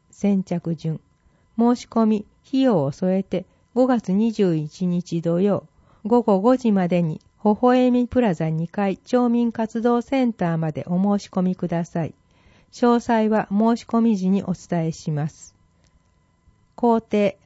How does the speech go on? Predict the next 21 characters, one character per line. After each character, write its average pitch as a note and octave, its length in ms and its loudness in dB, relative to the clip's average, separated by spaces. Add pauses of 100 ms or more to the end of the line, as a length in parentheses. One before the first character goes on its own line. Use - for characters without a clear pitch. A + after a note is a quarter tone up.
(420)
笑 B3+ 400 2
み B3+ 180 0
プ B3+ 140 -2
ラ G3+ 160 2
ザ D3+ 140 -4
か D3 160 -8
ら C#3 140 -6
バ F#3+ 180 -2
ス、 - 260 -20 (260)
競 G#3 280 2
輪 F#3+ 320 0
寺、 - 180 -8 (880)
吉 G#3+ 320 -2
津 B3 140 -4
屋 B3 180 2
前 A3+ 380 0
バ F3 120 0
ス - 180 -12
停 A#3 260 2
よ A3+ 140 4
り D#3 180 -6